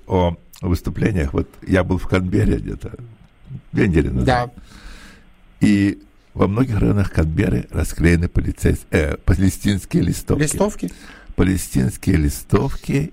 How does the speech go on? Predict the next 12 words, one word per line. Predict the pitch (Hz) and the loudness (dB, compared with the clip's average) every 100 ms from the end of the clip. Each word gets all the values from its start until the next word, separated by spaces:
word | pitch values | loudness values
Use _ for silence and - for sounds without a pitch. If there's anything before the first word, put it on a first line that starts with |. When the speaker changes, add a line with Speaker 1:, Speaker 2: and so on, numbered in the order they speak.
| - | -6
Speaker 1:
и | 85 | 0
я | 80 104 | 2 2
не | 110 98 | 0 -2
видел | 73 104 131 - - - - - - - - - | 0 0 2 0 0 -2 -10 -20 -20 -20 -20 -2
листовок, | 92 - - 110 107 104 - - | 0 0 0 0 0 -6 -8 -10
как | 78 - | -10 -4
в | 76 | 0
Мельбурне, | 95 110 101 87 78 78 82 95 | 2 2 0 0 2 2 2 -2
с | 117 - | -6 -6
призывом | - 78 67 92 87 78 | -2 0 2 2 0 -2
освобождения | - 71 71 71 80 78 76 | -4 -2 -4 -4 0 0 2
заложников, | 67 73 67 58 - - | 0 0 0 -2 -8 -8